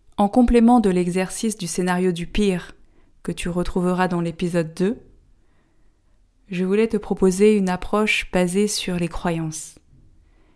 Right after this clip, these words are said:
Parce qu'en fait, très souvent lorsqu'on n'agit pas, c'est parce qu'on a un tas de croyances limitantes qui nous desservent, qui nous bloquent. On peut se dire qu'on n'est pas à la hauteur,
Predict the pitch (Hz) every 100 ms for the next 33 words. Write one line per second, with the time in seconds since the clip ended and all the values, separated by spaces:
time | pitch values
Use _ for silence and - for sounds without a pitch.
0 | _ _ - 175 - 170 156 190 208 -
1 | - _ _ _ _ _ _ _ _ -
2 | 233 233 220 190 202 190 - 180 175 170
3 | 165 170 175 - _ _ _ _ _ -
4 | 208 196 - 202 190 180 208 240 196 -
5 | 185 175 175 170 - 170 165 175 165 160
6 | - - _ _ _ _ - 175 170 180
7 | - 170 165 160 - _ _ _ - 185
8 | 165 170 165 - - - _ _ _ _
9 | _ - 175 180 175 185 165 180 190 -
10 | - 175 170 175 170 170 170 170 165 165
11 | 160 - 180 208 -